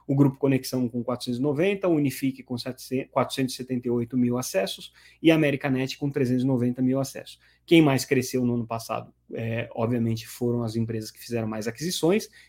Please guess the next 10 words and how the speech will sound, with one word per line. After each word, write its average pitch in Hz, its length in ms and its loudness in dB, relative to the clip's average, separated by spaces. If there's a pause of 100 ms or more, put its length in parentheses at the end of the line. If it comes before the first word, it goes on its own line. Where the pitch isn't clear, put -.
então 120 240 -2
aqui 117 160 -4
Desktop 117 680 -2
cresceu 113 360 -8
quatrocentos 113 380 -6
e - 20 -14
vinte 110 200 -10
e - 60 -20
dois 113 220 -4
mil, 196 460 6